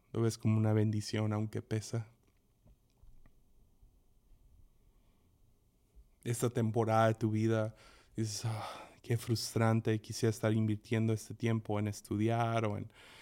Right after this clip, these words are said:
agarrar mi experiencia en tal a-, en tal lado o conquistando a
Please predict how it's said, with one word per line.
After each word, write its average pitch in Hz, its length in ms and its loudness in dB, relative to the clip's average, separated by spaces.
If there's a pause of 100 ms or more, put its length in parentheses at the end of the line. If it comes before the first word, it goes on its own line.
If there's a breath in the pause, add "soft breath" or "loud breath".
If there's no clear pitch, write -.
(460 loud breath)
agarrar 110 360 4
mi 117 140 4
experiencia 113 680 0
en 110 120 2
tal 107 220 2
a-, 104 260 0
en 107 200 -2
tal 110 220 6
lado 110 360 4
o 107 560 -2
conquistando 110 1000 2
a 104 160 0